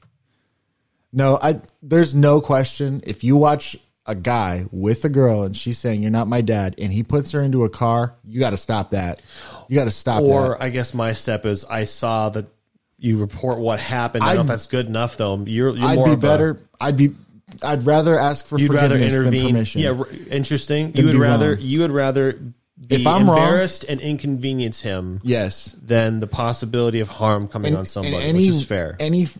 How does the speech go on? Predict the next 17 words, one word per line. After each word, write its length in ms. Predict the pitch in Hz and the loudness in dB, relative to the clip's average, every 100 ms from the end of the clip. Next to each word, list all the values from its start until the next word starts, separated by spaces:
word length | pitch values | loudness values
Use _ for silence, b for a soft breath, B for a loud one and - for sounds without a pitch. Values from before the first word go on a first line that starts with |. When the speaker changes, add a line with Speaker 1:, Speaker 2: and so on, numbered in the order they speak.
| _ | _
Speaker 1:
any 320 | 135 151 160 139 | -8 -6 -4 -6
reasonable 720 | 107 117 135 139 147 135 139 | -6 -2 -2 0 -2 -2 -2
person 540 | - 131 123 - 110 | -2 -2 -2 -2 -2
would, 240 | 110 110 - _ _ | 0 -2 -8 _ _
would 240 | 120 117 113 | -2 -2 0
not 300 | 120 120 - | -2 -2 -2
fault 260 | 117 107 | -2 0
me 80 | 104 | -4
for 160 | 95 95 | -8 -8
that. 280 | 69 62 - _ _ _ - | -6 -8 -12 _ _ _ -8
Like, 160 | 127 330 | -2 2
Speaker 2:
Yeah. 220 | 349 - | 2 2
Speaker 1:
a 40 | |
guy, 100 | 139 - | -2 -4
if 180 | 139 | -2
a 80 | 151 | -2
guy, 260 | 135 143 | 0 0